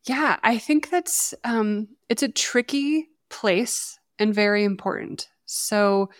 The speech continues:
it's remembering that the status quo has probably been working for your partner, and so they don't really have a reason to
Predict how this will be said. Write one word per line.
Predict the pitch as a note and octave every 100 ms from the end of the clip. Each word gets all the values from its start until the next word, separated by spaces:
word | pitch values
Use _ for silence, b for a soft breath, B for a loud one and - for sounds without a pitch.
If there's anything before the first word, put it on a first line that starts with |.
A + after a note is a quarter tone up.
| b b b
it's | - G#3+ A3+
remembering | A3 G#3+ G#3 A3+ B3 B3+ B3
that | G#3 G3
the | G3
status | - F#3+ G3+ G#3+
quo | - G#3 F#3+ A3
has | G3+ F3+
probably | - - G3+ A3+ G#3+
been | F3+
working | E3 D#3+ F#3+ F#3+
for | G3+
your | G3
partner, | G#3 - A3 A#3+
and | G3 F#3
so | F#3+
they | F#3+
don't | G3
really | G#3 G#3
have | G3+
a | G3
reason | F#3 F#3 G#3
to | - A3